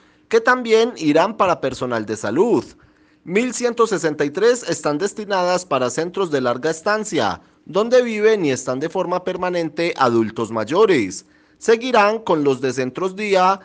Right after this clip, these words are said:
que es donde estas personas reciben atención, pero no duermen allí.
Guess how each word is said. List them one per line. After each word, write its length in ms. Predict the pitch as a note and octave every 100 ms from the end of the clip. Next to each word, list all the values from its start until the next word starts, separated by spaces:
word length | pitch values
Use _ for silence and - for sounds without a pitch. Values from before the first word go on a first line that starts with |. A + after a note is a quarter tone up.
| _ -
que 240 | G3+ A3
es 120 | A3 G#3+
donde 280 | G#3 D#3
estas 260 | C3+ B2+ F3
personas 580 | G3 G3+ G3+ F3+ F3+ D#3+
reciben 440 | C3+ A#2+ C3 D3
atención, 680 | F3+ F#3+ G3 F#3 F3 E3+ F3+
pero 220 | D#3 C3+ B2
no 120 | A2+
duermen 420 | G#2+ G#2+ G#2 G#2
allí. 540 | F#2+ B2+ A3 E3+ F2